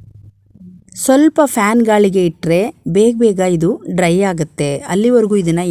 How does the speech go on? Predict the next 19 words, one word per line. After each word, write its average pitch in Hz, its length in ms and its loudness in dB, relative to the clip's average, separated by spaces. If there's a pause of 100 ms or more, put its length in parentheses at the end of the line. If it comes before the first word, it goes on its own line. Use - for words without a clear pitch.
ಎತ್ತಕ್ಕೆ 190 380 -6
ಹೋಗಬಾರ್ದು. 151 500 -4 (1300)
ನೋಡಿ, 165 280 -2 (360)
ಗಮ್ 202 200 -2
ಅಂಟಿಸಿದ್ದೀನಿ, 180 600 -2 (260)
ಹಾರ 160 320 -2
ರೆಡಿ 190 340 -2
ಇದೆ. 185 220 -2 (800)
ನೋಡ್ತಾ 240 360 0
ಇರ್ಬೋದು 233 460 2 (260)
ಎಷ್ಟು - 200 -8
ಸುಂದರವಾಗಿ 233 840 2
ಕಾಣಿಸುತ್ತೆ 170 580 -2
ಅಂತ. 160 240 -2 (1000)
ನೀವೇ 220 280 2
ಅನ್ಕೋತೀರಾ, 214 640 0 (300)
ಮನೆ 185 220 0
ದೇವರಿಗೆ 196 560 2 (560)
ಇದನ್ನ 202 280 0